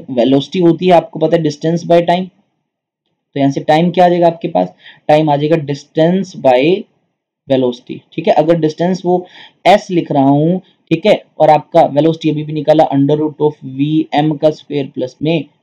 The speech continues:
वीआर का square, आप इस तरह से निकाल सकते हैं इस formula से। Clear? एक और, एक case और देख लें भाई, इसका last case। मान लीजिए ये इस तरह से एक river है, क्या है, एक river, आपको बोला भी तुम river में इस ए point पे खड़े हो और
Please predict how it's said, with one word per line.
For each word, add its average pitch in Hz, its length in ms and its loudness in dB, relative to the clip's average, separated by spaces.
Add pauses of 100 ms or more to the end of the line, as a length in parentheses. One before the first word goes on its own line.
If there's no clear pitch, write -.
(100)
वीआर 123 260 -4
का - 140 -12
square, 123 220 -10
आप - 160 -4
इस 143 160 -8
तरह 139 140 0
से 135 200 -6 (280)
निकाल 135 320 2
सकते - 280 -12
हैं 120 60 -10
इस - 80 -20
formula - 240 -20
से। - 120 -20 (560)
Clear? 247 260 4 (1040)
एक 185 180 0
और, 214 100 2 (200)
एक 220 160 -2
case 226 200 -2
और 165 100 2
देख 131 180 -2
लें 135 100 -2
भाई, 127 80 -2
इसका 123 240 -4
last 131 360 0
case। 156 280 -6 (460)
मान 180 200 4
लीजिए 208 400 2
ये 170 280 2
इस 175 260 -2
तरह 165 220 2
से 175 160 -2
एक 165 260 0
river 147 500 2
है, 147 200 -4 (520)
क्या 131 120 -2
है, 131 240 -6
एक 139 180 -4
river, 156 460 4 (340)
आपको 190 360 0
बोला 208 200 4
भी 220 140 0
तुम 226 160 0 (180)
river 156 300 2
में 202 260 -4
इस - 220 -12
ए 185 80 4 (100)
point 180 260 2
पे 170 80 0
खड़े 143 220 -4
हो 160 60 0
और 170 80 0